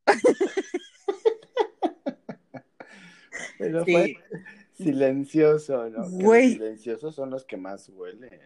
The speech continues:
Speaker 2: Horrible. O sea, yo luego prefiero, mira,
Speaker 1: Cañón.
Speaker 2: hablando de pedos, cuando yo conocí a Tony, ¿no? Al esposo,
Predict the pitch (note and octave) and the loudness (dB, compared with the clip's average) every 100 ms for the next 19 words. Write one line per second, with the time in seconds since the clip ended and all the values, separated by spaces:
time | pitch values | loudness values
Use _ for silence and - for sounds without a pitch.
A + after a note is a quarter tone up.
0 | - - G#3 G3+ F#3 F#3 G3 A#3+ G3 D#3 | -2 4 6 6 6 4 4 4 4 2
1 | - G3 G#3+ B3+ C#4+ B3+ G3+ G3 G3 A3+ | -4 0 2 2 0 -4 -4 -4 -4 -4
2 | G3 E2+ E2 F#2+ E2 E2 - - _ - | -4 -6 -10 -18 -18 -20 -20 -20 _ -10
3 | F#3+ F3+ F#3 G3+ A3 F3+ D3 D#3 D4 - | -4 -2 -2 -4 -6 -8 -8 -10 -12 -16
4 | _ _ _ _ _ - F#3 F3 E3 E3 | _ _ _ _ _ -6 -4 -2 -4 -4
5 | F3+ G#3+ A#3 A3 F#3+ F#3 - G#3+ E3+ C#3 | -4 -4 -4 -4 -4 -4 -2 -4 -4 -6
6 | F#4 - - E3 E4+ F#3 E3 C#3 - D3 | -8 -12 -8 -6 -6 -6 -4 -4 -6 -6
7 | C#3 F3 | -4 -6